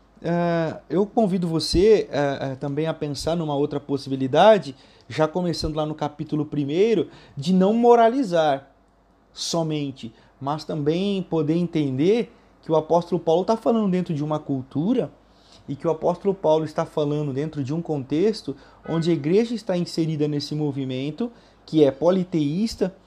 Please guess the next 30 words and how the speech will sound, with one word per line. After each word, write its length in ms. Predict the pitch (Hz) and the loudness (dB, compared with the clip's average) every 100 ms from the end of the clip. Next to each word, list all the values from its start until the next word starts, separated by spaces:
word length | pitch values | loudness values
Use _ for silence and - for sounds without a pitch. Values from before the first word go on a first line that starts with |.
| _ _ - | _ _ -8
e 140 | 165 | -8
que 320 | - - 175 | -8 -4 2
é, 420 | 160 160 156 147 - | 4 4 4 0 -4
é, 440 | - 143 139 131 135 | -4 -2 -2 -4 -4
é 40 | |
machista 800 | 127 127 - 160 180 - 247 254 _ _ _ _ _ _ - | -4 -6 -6 -6 -4 0 0 0 _ _ _ _ _ _ -12
e 120 | 160 156 | -10 -10
que... 360 | - 175 165 - | -8 -8 -8 -8
e 140 | 156 | -10
que, 800 | 147 160 170 170 170 170 156 135 117 _ _ _ _ _ _ _ _ _ _ | -8 -6 -4 -2 -2 -2 -2 -4 -8 _ _ _ _ _ _ _ _ _ _
é, 160 | 139 151 | 0 2
o 80 | 143 | 0
cristianismo 1000 | - 196 208 - 165 156 214 254 220 135 - _ - | 0 0 0 0 0 2 4 2 0 -6 -12 _ -8
estava 800 | 143 147 143 151 160 196 208 190 | -8 -2 2 2 0 0 0 0
nos 160 | 170 | -2
seus 260 | - 180 175 | 0 -2 -2
primórdios, 880 | - - 233 269 143 156 147 120 123 | -10 -6 -2 0 2 2 2 -2 -8
ou 80 | 135 | -8
seja, 340 | - 131 127 | -6 -6 -4
é 40 | 127 | -4
o 40 | |
primeiro 340 | 139 127 135 | -4 -4 -4
século 460 | 165 - 147 151 139 | -4 -2 -2 -2 -4
aqui. 340 | 135 147 156 - - - - _ | -4 -6 -8 -10 -18 -20 -20 _
Ah, 280 | - 143 143 | 0 2 2
então 300 | 147 147 156 | -2 -2 -2
o 40 | 180 | -2
cristianismo 680 | 190 - 170 165 160 190 190 | -4 -4 -2 -2 0 0 2
ele 160 | 165 | 2
era 400 | 151 160 185 185 | 2 4 2 0